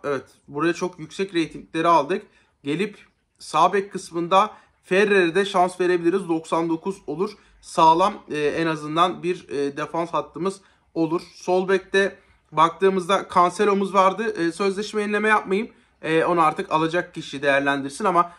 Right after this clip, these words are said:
mesela şu şekilde bir dizilişte de çok rahatlıkla, e, şey bulunabiliyor. E, üç bin yüz on bir kolektif güçte sağ bekte Ferrer, sol, sol bekte Gvardiol,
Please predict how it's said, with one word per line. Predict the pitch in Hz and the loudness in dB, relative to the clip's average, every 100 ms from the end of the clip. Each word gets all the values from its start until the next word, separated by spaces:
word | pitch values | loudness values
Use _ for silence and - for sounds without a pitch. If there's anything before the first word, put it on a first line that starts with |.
| _ | _
mesela | 147 165 | -4 -4
şu | - | -4
şekilde | 214 214 214 196 208 | -8 -6 -4 -4 -4
bir | 180 | -6
dizilişte | 180 208 202 196 185 | -8 -8 -6 -4 2
de | 220 220 _ _ | 2 0 _ _
çok | 208 208 | 0 0
rahatlıkla, | 202 196 202 208 - 208 208 - - 139 | -2 -2 -2 -8 2 2 2 -14 -4 2
e, | 143 143 | 4 2
şey | - 185 185 | 0 0 0
bulunabiliyor. | 190 196 190 185 185 202 - _ | -2 -2 -2 0 0 0 -10 _
E, | 139 | -4
üç | 143 175 170 | -4 -6 -2
bin | 196 | 0
yüz | 196 | 2
on | 202 196 | 0 0
bir | 196 | -2
kolektif | 196 180 180 180 196 - | 0 0 0 -4 -12 -10
güçte | 175 - 202 202 - _ | -12 -2 -2 -2 -14 _
sağ | - 185 185 | 2 4 4
bekte | 190 196 | 0 -2
Ferrer, | 190 196 185 202 | 0 0 2 0
sol, | 196 185 190 190 _ | 0 0 0 -2 _
sol | - 180 175 | -4 -2 0
bekte | 185 190 | -2 -4
Gvardiol, | 180 131 147 165 190 175 185 214 | -4 -2 4 6 6 2 0 -2